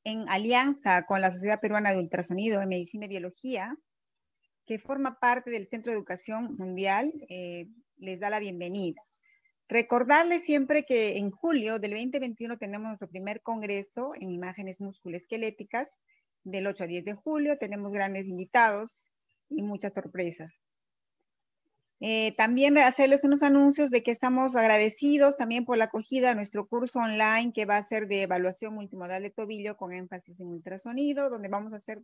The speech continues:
todo con calma, de la mano, desde la zona anatomía hasta para la patología más frecuente. Eh, para que reserven la fecha, es la tarde del veintiuno al veintidós de noviembre.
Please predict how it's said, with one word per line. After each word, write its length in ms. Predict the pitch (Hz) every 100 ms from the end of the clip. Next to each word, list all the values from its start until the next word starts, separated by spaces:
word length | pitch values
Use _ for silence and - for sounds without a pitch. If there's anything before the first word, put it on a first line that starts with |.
| _
todo 480 | - 262 262 254 254
con 220 | 254 202
calma, 360 | 190 226 226 226
de 120 | 202
la 80 | 185
mano, 320 | 196 208 220
desde 200 | 190 190
la 120 | 185
zona 240 | 185 247 254
anatomía 600 | 254 262 254 240 233 285 _ _ _ _ -
hasta 280 | 208 240
para 220 | 220 190 180
la 200 | 175 202
patología 680 | 190 185 185 180 - 240 240
más 340 | 208 180 180 -
frecuente. 520 | 190 - 180 - _ _ _ _ _ _ _ _ _ -
Eh, 300 | 196 185 185
para 240 | 196 185
que 100 | -
reserven 420 | 175 190 214 220
la 120 | 240
fecha, 320 | 247 285 285 277
es 80 |
la 140 | 247 214
tarde 380 | 226 226 214 208
del 100 | 190
veintiuno 640 | 180 170 254 269 277 285 -
al 160 | 196
veintidós 500 | 190 175 165 180 196
de 140 | 190 180
noviembre. 480 | 165 170 160 156